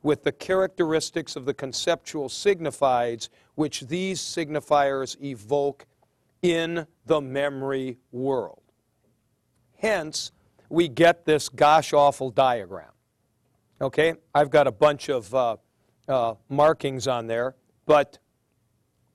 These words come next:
let me put this up, uh, nonetheless. Now, I want to talk about this diagram. A whole bunch of you said, "Please explain the diagram."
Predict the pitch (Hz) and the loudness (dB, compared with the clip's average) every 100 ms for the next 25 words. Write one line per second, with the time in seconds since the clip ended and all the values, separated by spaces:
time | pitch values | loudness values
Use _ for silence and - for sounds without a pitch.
0 | _ 165 175 - 175 160 139 156 151 _ | _ -4 -4 -4 -4 -4 0 0 -2 _
1 | - 139 131 143 139 127 95 - 147 147 | -12 -8 -4 -4 -4 -6 -8 -6 -4 0
2 | 190 247 - 180 175 151 151 151 143 - | 0 0 0 2 4 4 2 2 -2 -2
3 | 139 123 107 104 120 - _ 214 226 185 | -2 -2 -6 -10 -10 -10 _ 6 6 6
4 | 175 175 - 160 139 143 - 131 117 110 | 2 0 -4 -10 -8 -10 -8 -8 -8 -12
5 | _ _ _ - - 202 214 214 208 202 | _ _ _ -20 -8 -4 -4 -4 -4 -6
6 | - - 147 - - 160 156 147 151 127 | -8 -10 -8 -10 -6 -2 -2 -2 -6 4
7 | 147 135 117 92 78 | 6 6 2 -8 -16